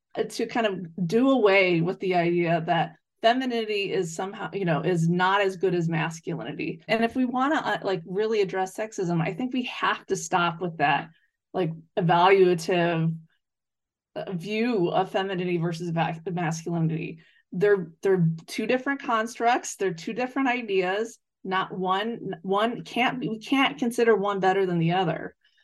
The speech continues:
if we're going to try to live in a more inclusive, less sexist, less misogynistic world.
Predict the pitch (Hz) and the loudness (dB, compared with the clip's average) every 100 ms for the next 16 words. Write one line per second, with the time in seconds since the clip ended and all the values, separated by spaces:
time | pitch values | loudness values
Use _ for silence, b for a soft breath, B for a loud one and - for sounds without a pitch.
0 | _ 202 185 165 185 175 175 175 175 165 | _ -2 -2 2 4 4 2 0 0 -4
1 | - 180 175 165 165 - - - 196 190 | 0 2 2 0 -4 -10 -14 -2 2 2
2 | 196 180 180 165 165 170 175 180 165 165 | 2 0 0 0 -2 -4 -4 -2 2 2
3 | 165 - 311 - 208 180 180 190 _ _ | 0 0 -2 0 -2 0 -2 -6 _ _
4 | _ _ _ _ _ _ - 175 190 190 | _ _ _ _ _ _ -8 0 0 0
5 | - 302 - - 196 185 175 170 - - | -2 -2 -2 -2 -2 0 -2 -2 -8 -4
6 | 175 160 165 156 160 - 165 - - - | -2 0 -2 -4 -4 -8 -10 -8 -8 -8
7 | 175 | -12